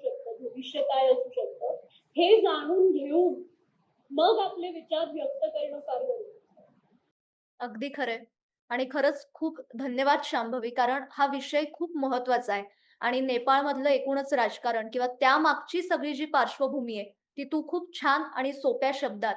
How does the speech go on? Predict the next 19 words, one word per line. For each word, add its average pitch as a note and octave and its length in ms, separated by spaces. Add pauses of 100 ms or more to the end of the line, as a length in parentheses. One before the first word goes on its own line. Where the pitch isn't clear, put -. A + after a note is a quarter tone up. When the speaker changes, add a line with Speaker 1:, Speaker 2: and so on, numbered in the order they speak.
(100)
Speaker 2:
आमच्या A3+ 320
प्रेक्षकांसमोर A#3+ 880 (100)
मांडली. G#3+ 400 (260)
त्याबद्दल B3 480
खरंच D4 300
मी D#4 120
मनापासून C4+ 600
तुझे D4 240
आभार A3+ 340
मानते. F#3+ 520
Thank B3 260
you D4+ 60 (120)
so G#3+ 140
much. F#3+ 180 (400)
Speaker 1:
Thank C4+ 320
you E4 40 (120)
so C4+ 180
much, C4 140
भाग्यश्री. B3+ 640